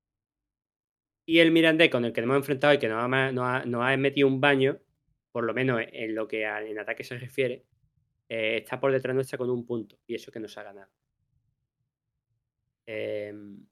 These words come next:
está claro que el equipo pegó un bajón muy gordo desde la elección de Juan y un poquito antes. No solo por la elección, la elección de Juan, sino que el equipo ha pegado un bajón, no sé si físico, mental o las dos cosas unidas.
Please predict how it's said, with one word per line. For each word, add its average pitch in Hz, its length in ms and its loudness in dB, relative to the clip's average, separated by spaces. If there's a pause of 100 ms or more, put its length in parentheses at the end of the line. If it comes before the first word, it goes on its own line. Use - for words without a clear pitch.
está 120 240 -8
claro 143 280 4
que 143 60 4
el 135 100 6
equipo 127 400 0
pegó 123 180 4
un 123 160 0
bajón 123 300 -2
muy 123 240 -2
gordo 120 340 2
desde 113 460 -4
la 110 80 -6
elección 113 340 -10
de 113 60 -10
Juan 113 320 -8
y - 20 -6
un 110 80 -8
poquito 107 300 -12
antes. 131 380 -10 (1200)
No 135 180 -2
solo 131 260 0
por 113 120 -4
la 110 60 -2
elección, 117 640 -10
la 113 200 -8
elección 107 300 -12
de 107 80 -10
Juan, 123 260 -6
sino 117 180 -12
que 110 60 -8
el 107 60 -8
equipo 117 180 -8
ha - 20 -4
pegado 117 200 0
un 113 100 -8
bajón, 127 320 -6
no 139 60 -6
sé 120 120 -10
si 104 140 -14
físico, 120 460 -10
mental 113 480 -6
o 113 80 -6
las 110 100 -6
dos 110 140 -10
cosas 113 400 -10
unidas. 131 340 -6